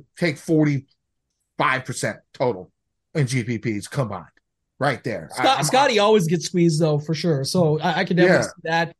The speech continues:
Speaker 2: And people will say, "Oh, he already won it last year. Hasn't been that good lately," even though it's, like, a sneaky, like, eleventh, seventh, second. But I, I would, I would love that if people would squeeze Scotty out, because I think he's a fine play here, no problem.
Speaker 1: Yeah, I think I, I think he could be, like, my favorite play,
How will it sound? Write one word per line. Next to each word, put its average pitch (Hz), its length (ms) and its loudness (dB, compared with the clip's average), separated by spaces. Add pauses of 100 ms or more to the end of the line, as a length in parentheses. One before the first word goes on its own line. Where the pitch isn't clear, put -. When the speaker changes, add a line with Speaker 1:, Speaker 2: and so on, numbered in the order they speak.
Speaker 2:
And 185 140 2
people 240 180 6
will 214 80 6
say, 208 180 2
"Oh, 190 120 2
he 196 100 2
already 196 220 2
won 185 200 2
it 175 120 -2
last 170 340 0
year. 180 400 0 (180)
Hasn't 202 280 2
been 196 140 2
that 180 260 0
good 185 140 2
lately," 190 280 0
even 196 140 -2
though 196 100 2
it's, 185 140 -2
like, 185 100 -2
a 170 60 -2
sneaky, 190 420 0
like, 165 240 2
eleventh, 170 440 2
seventh, 175 420 -2
second. 214 500 -2 (380)
But 170 260 4
I, 185 80 0
I 175 220 0
would, 190 220 0
I 208 120 2
would 220 140 0
love 220 180 4
that 175 200 2
if 151 100 -6
people 175 220 -2
would 165 120 0
squeeze 180 300 0
Scotty 165 340 2
out, 151 160 0
because 151 180 -2
I 156 60 -2
think 165 140 2
he's 170 140 0
a 160 40 2
fine 160 260 0
play 151 200 2
here, 151 120 4
no 147 140 4
problem. 147 320 0
Speaker 1:
Yeah, 135 180 4
I 170 100 4
think 254 180 -4
I, 185 280 2
I 170 120 0
think 233 160 -6
he 214 180 -14
could 190 220 -2
be, 185 160 2
like, 170 160 4
my 151 120 0
favorite 131 480 0
play, 92 280 -12